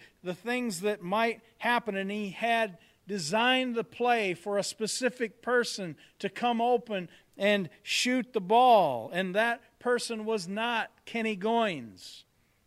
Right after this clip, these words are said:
He was in the midst of a shooting slump.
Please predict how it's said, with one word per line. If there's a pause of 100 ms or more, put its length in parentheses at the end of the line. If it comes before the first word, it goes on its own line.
(440)
He
was
in
the
midst
of
a
shooting
slump.